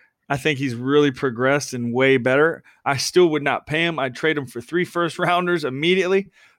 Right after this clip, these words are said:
But the criticism is in no shape or form fair.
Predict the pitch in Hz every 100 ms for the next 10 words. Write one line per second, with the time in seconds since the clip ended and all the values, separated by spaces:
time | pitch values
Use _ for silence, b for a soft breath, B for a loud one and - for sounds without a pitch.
0 | _ - 208 147 - _ _ _ _ _
1 | _ _ _ _ _ _ _ _ _ _
2 | - 143 156 - - 202 202 - 180 165
3 | 139 147 135 143 135 135 147 156 156 139
4 | 104 _ _ - - 165 147 - 123 -
5 | 135 139 123 - 131 117 101